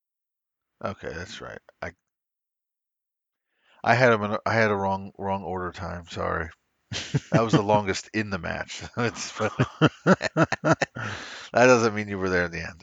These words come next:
Speaker 1: Anyways. <laughs>
Speaker 2: Yeah, dummy.
Speaker 1: I know, I'm a dumbass. Um, so, of course, everyone hated the fact that John Cena was in there still and whatnot. But they did do this brief thing, uh, when there were six still in there,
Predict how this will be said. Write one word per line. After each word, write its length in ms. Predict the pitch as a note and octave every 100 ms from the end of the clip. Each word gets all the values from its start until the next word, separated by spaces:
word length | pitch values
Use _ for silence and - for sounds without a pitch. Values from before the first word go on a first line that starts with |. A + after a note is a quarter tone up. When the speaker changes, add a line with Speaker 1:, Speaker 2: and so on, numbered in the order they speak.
| -
Speaker 1:
Anyways. 480 | A2+ F2+ E2+ E2 -
<laughs> 40 | - - - _ _ _ _ _ _ _
Speaker 2:
Yeah, 140 | F#2 E2 -
dummy. 340 | F#2+ F2 F#2 F2+ - - - _ - F2+
Speaker 1:
I 160 | F#2
know, 220 | E2+ E2 F2
I'm 80 |
a 40 | F2
dumbass. 560 | D#2+ D2+ D2+ F2 -
Um, 500 | - G#2+ G2 F#2 F2+ _ _ _ _ _ _ _ _ _ - - _ - -
so, 140 | - A#2
of 20 |
course, 180 | B2+ B2
everyone 240 | A2+ A2
hated 380 | F#2 G#2 G2+ F#2
the 80 | F#2
fact 320 | - F2+ -
that 140 | F#2 - -
John 200 | F#2 E2+
Cena 200 | F#2 F2
was 140 | E2
in 100 | E2+
there 140 | E2+
still 460 | E2 F2+ E2+ E2+ E2+
and 180 | E2+ E2+ _ _ - - - -
whatnot. 460 | F2+ E2 E2+ E2 - _ _ _ _ _ _ _ _ -
But 100 | A#2+
they 80 |
did 160 | C#3 A3+
do 120 | B3+
this 160 | G#3 -
brief 320 | - A#2+ B2
thing, 480 | - A2+ A2 G#2+ G#2 _ _ _ - _ -
uh, 220 | G2+ G3+
when 140 | G2+ G2+
there 100 | G2
were 60 |
six 300 | - C3 -
still 240 | - F2+ E2+
in 80 | E2
there, 320 | E2 F2